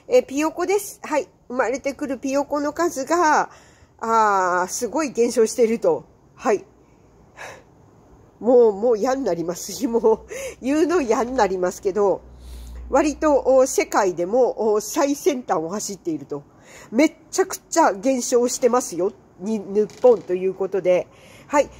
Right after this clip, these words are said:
えー、なのでね、今ほら、あー、日本の人口ですね、一億二千何千万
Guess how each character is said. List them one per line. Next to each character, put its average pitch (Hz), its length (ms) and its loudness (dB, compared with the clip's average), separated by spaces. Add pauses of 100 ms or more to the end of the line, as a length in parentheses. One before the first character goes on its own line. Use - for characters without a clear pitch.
(120)
え 269 160 6
ー、 - 20 2
な 285 160 2
の 453 160 2
で 214 140 0
ね、 190 300 -2
今 262 280 -2
ほ 226 100 -6
ら、 160 320 -2
あ 160 500 -4 (280)
ー、 214 40 -8
日 240 80 0
本 294 160 0
の 320 100 0
人 311 200 -4
口 320 160 -6
で 349 100 0
す 294 120 -6
ね、 208 180 0
一 226 240 -4
億 285 220 -4
二 208 160 -4
千 233 240 2
何 202 180 -4
千 220 200 -4
万 233 320 0